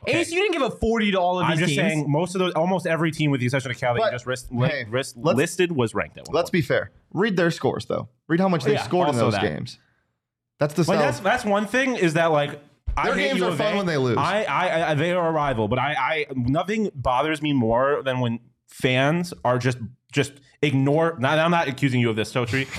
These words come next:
Speaker 1: but, like, in general,
Speaker 2: Come
Speaker 1: when
Speaker 2: at
Speaker 1: they,
Speaker 2: me then.
Speaker 1: when they're
Speaker 2: Square
Speaker 1: just
Speaker 2: up.
Speaker 1: like, when they're like, if A, U of A comes out and wins this game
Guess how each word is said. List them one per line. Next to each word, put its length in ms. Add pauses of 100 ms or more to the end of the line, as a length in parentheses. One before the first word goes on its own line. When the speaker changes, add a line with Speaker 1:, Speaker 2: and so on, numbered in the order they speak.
Speaker 1:
but, 80
like, 160
in 140
general, 320
Speaker 2:
Come 100
Speaker 1:
when 80
Speaker 2:
at 40
Speaker 1:
they, 60
Speaker 2:
me 60
then. 280
Speaker 1:
when 120
they're 120
Speaker 2:
Square 180
Speaker 1:
just 120
Speaker 2:
up. 40
Speaker 1:
like, 220
when 240
they're 200
like, 260
if 200
A, 260
U 200
of 100
A 200
comes 240
out 240
and 80
wins 220
this 160
game 380